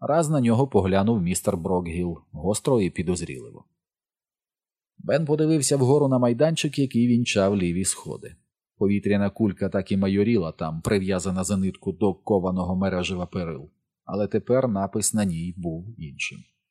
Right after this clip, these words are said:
«Я убив Барбару Старет. Я клоун Пеннівайз». Бен відвів погляд, відчуваючи, як у горлі йому знову починає битися пульс.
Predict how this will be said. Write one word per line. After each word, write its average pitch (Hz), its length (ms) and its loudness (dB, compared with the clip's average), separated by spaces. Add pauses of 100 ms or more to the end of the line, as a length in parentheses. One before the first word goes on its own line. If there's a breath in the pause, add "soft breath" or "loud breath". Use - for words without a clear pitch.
(400)
«Я 123 320 2
убив 135 480 4
Барбару 101 640 0
Старет. - 680 -6 (200)
Я 85 440 -2
клоун 90 640 -4 (160)
Пеннівайз». 80 680 -6 (1200)
Бен 127 280 4
відвів 120 460 2
погляд, 135 400 4
відчуваючи, 117 640 2
як 110 180 0
у 101 80 2
горлі 110 360 0
йому 113 260 2
знову 98 460 0
починає 98 520 0
битися 98 480 -4
пульс. - 440 -14